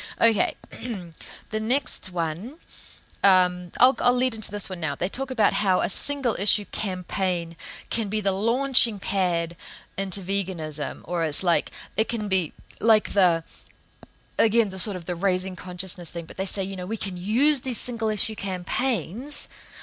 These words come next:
we can, like, capitalize, we can actually promote these single issue pan-, campaigns and get behind these single issue campaigns because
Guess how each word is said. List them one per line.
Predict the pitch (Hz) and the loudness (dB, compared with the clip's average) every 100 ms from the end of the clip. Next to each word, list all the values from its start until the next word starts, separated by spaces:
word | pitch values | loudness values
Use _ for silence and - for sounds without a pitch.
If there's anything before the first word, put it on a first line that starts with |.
| - | -4
we | 233 | -2
can, | - 208 | 0 -2
like, | 190 175 - | -2 -2 0
capitalize, | - 269 - 254 233 220 208 196 190 - - - | 2 2 0 0 4 6 8 6 2 -4 -20 -4
we | 233 | -2
can | 254 247 | 0 0
actually | - 220 196 - - | 2 0 -2 -12 -8
promote | - 214 254 311 - | -4 2 2 2 2
these | 262 | 0
single | - 247 226 | 0 0 2
issue | 208 233 | 2 2
pan-, | 214 214 196 | 0 -4 -4
campaigns | - 202 190 214 208 185 | -6 -4 -4 -2 -2 -2
and | 170 | -4
get | 233 226 | -2 2
behind | 269 240 285 285 | 2 4 2 0
these | 240 | 0
single | - 226 220 | -2 -2 -2
issue | 220 - 214 | 0 -2 -4
campaigns | 214 185 180 233 190 139 196 214 - - - - | -6 -6 -2 -2 -2 -4 -8 -10 -10 -14 -12 -6
because | 214 - 214 196 | -4 0 2 2